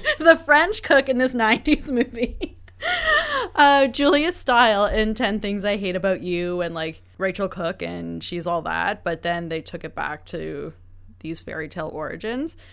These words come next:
And so she's, like, this raging, stubborn feminist who wants to put this hot man in his place.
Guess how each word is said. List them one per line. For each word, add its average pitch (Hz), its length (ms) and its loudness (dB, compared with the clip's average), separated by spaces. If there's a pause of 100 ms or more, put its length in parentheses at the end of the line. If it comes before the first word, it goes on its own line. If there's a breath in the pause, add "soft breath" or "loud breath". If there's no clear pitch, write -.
(280 loud breath)
And 156 460 -6
so 151 280 -6
she's, 151 340 -10
like, 143 240 -10
this - 320 -16 (140)
raging, 165 500 -8
stubborn 160 640 -6
feminist 160 680 -6
who 165 180 -8
wants 165 300 -8
to 180 80 -10
put 165 340 -8
this 151 180 -6
hot - 400 -6
man 170 360 -6
in 170 100 -8
his 180 200 -10
place. 170 540 -6